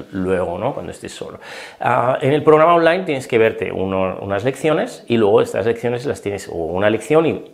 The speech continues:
ponerla en práctica luego, ¿no? Le-, lección por lección y vas poniendo en práctica. Ah, entonces, diferencias importantes, claro, en el presencial, tú en, en el momento de clase puedes preguntar al profesor. En el online,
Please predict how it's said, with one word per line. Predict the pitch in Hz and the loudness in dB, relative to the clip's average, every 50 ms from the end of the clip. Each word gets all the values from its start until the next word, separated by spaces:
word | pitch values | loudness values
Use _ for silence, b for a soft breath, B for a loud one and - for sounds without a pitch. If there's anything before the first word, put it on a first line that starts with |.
| - _ _ | -20 _ _
ponerla | - 85 82 87 87 90 92 87 | -10 -8 -6 -6 -4 -4 -4 -4
en | 82 | -2
práctica | - 107 104 - - - - - 85 87 | 0 0 0 0 -4 -8 -12 -10 -8 -6
luego, | 95 98 85 82 - | -4 -4 -4 -6 -6
¿no? | - 78 - - - 73 | -8 -8 -8 -10 -12 -14
Le-, | 78 82 - - _ _ | -14 -14 -14 -16 _ _
lección | 95 90 87 - - 95 95 | -10 -10 -8 -6 -6 -6 -4
por | 90 98 101 | -2 -2 -2
lección | 107 107 - 156 156 156 | -2 -2 0 0 0 0
y | 143 113 | 0 0
vas | 98 98 92 - | 0 -2 -2 -2
poniendo | - 107 107 104 104 101 95 | -4 -4 -4 -2 -4 -4 -4
en | 87 80 | -6 -6
práctica. | - 80 78 - - - 85 - 123 - B B B B B B B B | -6 -8 -8 -8 -8 -12 -10 -8 -8 -8 B B B B B B B B
Ah, | - 120 117 - - | -2 -2 -2 -2 -4
entonces, | - 117 117 131 127 120 117 110 - - - - 113 | -6 -4 -2 -2 -2 0 -2 -6 -8 -8 -12 -4 0
diferencias | 131 143 135 143 139 143 151 139 - 139 120 135 | 0 0 2 2 2 2 2 2 0 -2 -2 -2
importantes, | 135 - 131 127 - 139 131 113 104 107 - | 0 0 0 2 2 2 2 0 -2 -6 -6
claro, | - - 107 107 127 139 | -2 0 0 2 2 0
en | 120 | -2
el | 104 95 | -4 -4
presencial, | - 113 101 107 104 95 - 104 117 131 151 - - - | -6 -6 -6 -4 -6 -2 0 0 0 0 -2 -6 -12 -10
tú | - 131 117 120 | -6 -4 -2 -2
en, | 135 123 - | -2 -2 -4
en | - 101 98 95 90 | -6 -6 -6 -4 -4
el | 92 92 | -4 -4
momento | 95 92 95 98 95 110 | -2 -4 -4 -2 -2 -2
de | 107 - | 0 0
clase | 113 110 110 - - 151 170 - - - _ _ _ _ _ | 0 0 0 0 -2 -6 -6 -8 -14 -20 _ _ _ _ _
puedes | - 87 95 101 - | -6 -6 -4 -6 -6
preguntar | - 110 98 95 95 104 98 | -6 -6 -6 -2 0 0 2
al | 101 101 | 2 0
profesor. | - 104 101 - - 113 104 92 | -2 -4 -4 -4 -2 -2 -2 -2
En | 92 95 98 | -2 -2 -2
el | 104 110 120 135 | 0 0 2 4
online, | 151 156 151 147 135 127 135 165 202 202 | 4 4 6 4 4 2 2 0 -4 -8